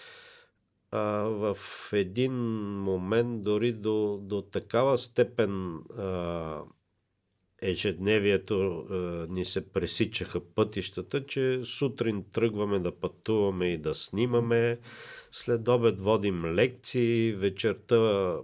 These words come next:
пак нещо снимаме и прекарвахме по цял ден заедно, но това не пречеше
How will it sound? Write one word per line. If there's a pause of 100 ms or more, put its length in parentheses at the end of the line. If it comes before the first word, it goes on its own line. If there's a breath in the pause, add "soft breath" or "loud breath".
(240)
пак
нещо
снимаме (600 loud breath)
и (120)
прекарвахме (300)
по (100)
цял
ден
заедно, (140)
но
това
не
пречеше